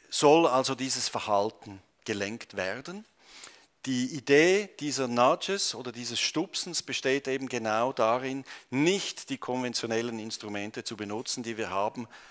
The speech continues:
aus der Jurisprudenz, also Verbote und Regulierungen, auch nicht zu benutzen die klassischen Instrumente, die wir haben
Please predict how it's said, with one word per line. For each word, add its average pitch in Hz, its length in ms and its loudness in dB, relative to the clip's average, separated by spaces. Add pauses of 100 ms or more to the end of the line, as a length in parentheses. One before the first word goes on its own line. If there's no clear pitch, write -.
(180)
aus 107 400 4
der 98 220 0
Jurisprudenz, 110 920 -4
also 98 160 -4
Verbote 123 800 -6
und 104 160 -12
Regulierungen, 156 840 -12 (280)
auch 160 320 2
nicht 180 280 -6
zu 165 80 -8
benutzen 143 500 -2
die 131 100 -8
klassischen 117 540 0
Instrumente, 104 720 -8 (320)
die 120 80 -8
wir 104 140 -6
haben 123 380 -6